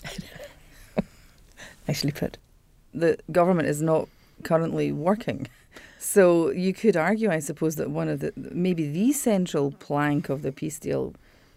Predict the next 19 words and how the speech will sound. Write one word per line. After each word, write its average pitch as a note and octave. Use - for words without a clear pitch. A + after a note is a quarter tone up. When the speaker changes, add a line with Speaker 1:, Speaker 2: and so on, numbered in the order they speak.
Speaker 1:
failed A#3
is F#3
maybe D3+
too D3+
strong D3
a D3
word, C#3
or C#3+
is G3
Speaker 2:
Mm-hmm. G#3
Speaker 1:
it? E3+
They -
have E3
been D#3
sitting D#3+
down D#3
and C#3+
governing D3+
together D3